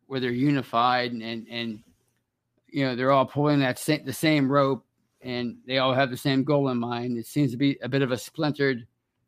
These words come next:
team, a splintered locker room, as Brian and Shannon and I talked about on Monday on The Hangover, but who knows? I mean, mom-, momentum is a funny thing, and,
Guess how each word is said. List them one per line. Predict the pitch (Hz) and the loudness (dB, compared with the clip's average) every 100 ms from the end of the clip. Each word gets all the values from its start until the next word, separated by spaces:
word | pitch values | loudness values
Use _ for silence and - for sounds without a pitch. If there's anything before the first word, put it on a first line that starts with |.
| _ _ _ _ _ _ _ _ _ | _ _ _ _ _ _ _ _ _
team, | - 165 151 143 135 | 0 6 6 6 2
a | 113 - | -2 -8
splintered | 107 - 151 135 131 | -16 -2 -2 0 2
locker | 135 135 151 | 4 4 2
room, | 139 139 | 0 2
as | 127 - | 0 2
Brian | 143 139 139 139 135 123 | 6 8 8 6 2 0
and | 117 | -2
Shannon | 135 135 131 | -2 -2 -2
and | 123 | -2
I | 123 | -4
talked | 123 135 131 | 2 0 0
about | 123 127 | -2 -2
on | 123 117 | 0 0
Monday | 139 131 127 | 0 2 0
on | 120 | -2
The | 120 | 0
Hangover, | 139 143 127 117 127 120 | 2 2 0 -2 -6 -4
but | 131 - _ _ _ _ _ _ _ _ _ _ _ _ - | -4 -4 _ _ _ _ _ _ _ _ _ _ _ _ 2
who | 170 | 6
knows? | 220 220 131 - | 8 8 6 -2
I | 123 | -2
mean, | 143 | 2
mom-, | 143 151 165 | 4 2 0
momentum | 156 156 180 - 170 | 0 4 4 2 -2
is | 147 | -2
a | 135 | 0
funny | 147 156 151 | 0 2 0
thing, | 151 147 135 143 | 0 -2 -2 -2
and, | 131 120 | -2 -4